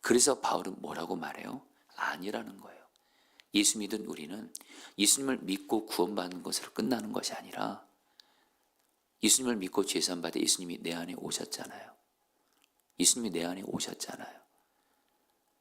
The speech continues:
그래서 그 예수님과 동행하잖아요. 여러분, 이게 바로 주님 안에 있는 거예요. 그래서 내가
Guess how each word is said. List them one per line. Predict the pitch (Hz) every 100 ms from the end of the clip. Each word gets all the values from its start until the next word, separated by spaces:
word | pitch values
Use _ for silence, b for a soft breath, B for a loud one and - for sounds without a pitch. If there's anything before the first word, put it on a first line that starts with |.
| _
그래서 | - 110
그 | - 92
예수님과 | 90 113 104 95
동행하잖아요. | - 80 92 90 85 - - - _ B B B B -
여러분, | 92 98
이게 | 101 127
바로 | 110 107
주님 | - - 101 104
안에 | - 85
있는 | 80 78 101
거예요. | 90 80 78 - - _ b b b b b b b b -
그래서 | 110
내가 | 92 95 95